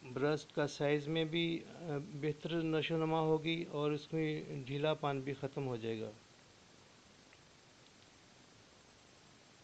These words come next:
और इंशाल्लाह आप खुश व खुरम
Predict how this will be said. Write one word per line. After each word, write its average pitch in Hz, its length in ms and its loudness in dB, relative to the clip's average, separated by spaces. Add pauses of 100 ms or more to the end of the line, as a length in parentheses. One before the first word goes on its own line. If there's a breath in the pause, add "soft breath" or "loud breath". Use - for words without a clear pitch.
(300)
और 156 200 -2
इंशाल्लाह 151 680 2
आप 147 240 6 (260)
खुश 170 200 0
व 165 100 4
खुरम 156 420 4